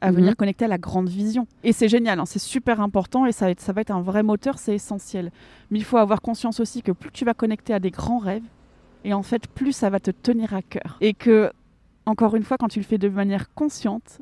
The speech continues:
Speaker 1: et bah, du coup, t'as plus de chances pour que ton mental, il vienne... Du coup
Speaker 2: Il veut avoir sa place, en fait. Moi, c'est
Speaker 1: Bah
Speaker 2: ce que je comprends un peu là. Enfin, c'est ce qui me vient maintenant à ce stade-là de la conversation. Il,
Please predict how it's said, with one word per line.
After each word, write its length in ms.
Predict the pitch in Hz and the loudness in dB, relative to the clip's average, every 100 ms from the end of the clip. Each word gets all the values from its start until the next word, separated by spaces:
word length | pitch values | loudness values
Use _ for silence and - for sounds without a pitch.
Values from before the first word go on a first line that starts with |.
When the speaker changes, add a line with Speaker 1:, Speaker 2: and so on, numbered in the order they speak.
| _ | _
Speaker 1:
et 100 | - | -6
bah, 140 | 185 180 | 0 0
du 160 | 196 | 0
coup, 140 | - 254 | -6 -2
t'as 160 | - | -2
plus 320 | - 277 277 240 | -2 -4 -2 0
de 100 | 240 | 0
chances 280 | 226 214 | 0 -6
pour 160 | - 202 | -6 -6
que 100 | 202 | -6
ton 160 | - 196 | -4 -4
mental, 560 | 196 220 214 175 175 - _ _ | -4 -4 -4 -2 -4 -10 _ _
il 120 | 220 | 0
vienne... 340 | 202 208 202 - _ - - _ | 2 0 -2 -6 _ -20 -20 _
Du 160 | 196 202 | -2 2
coup 100 | - | 6
Speaker 2:
Il 100 | 240 | 10
veut 120 | 302 | 12
avoir 240 | 285 277 | 12 10
sa 160 | - 226 | 8 2
place, 340 | - 311 - | 4 2 2
en 60 | 156 | -4
fait. 240 | - 160 - - - - | -2 -6 -6 -20 -8 -2
Moi, 80 | |
c'est 100 | 214 226 | 8 8
Speaker 1:
Bah 80 | |
Speaker 2:
ce 60 | 220 | 10
que 120 | 269 | 6
je 60 | 247 | 8
comprends 260 | 269 254 | 6 8
un 60 | 277 | 6
peu 120 | 254 | 8
là. 140 | 254 214 | 6 6
Enfin, 160 | 226 | 4
c'est 100 | 214 | 0
ce 60 | 220 | 4
qui 100 | 320 | 6
me 60 | 240 | 6
vient 220 | 247 240 | 6 6
maintenant 400 | 220 - 233 220 | 4 4 6 8
à 260 | 185 180 185 | 8 6 4
ce 100 | - | -2
stade-là 300 | 202 - 220 | -2 0 6
de 40 | 247 | 8
la 80 | 294 | 10
conversation. 680 | 262 226 226 233 226 302 370 - 277 _ _ | 8 6 4 0 2 0 -2 -8 -20 _ _
Il, 100 | - | -8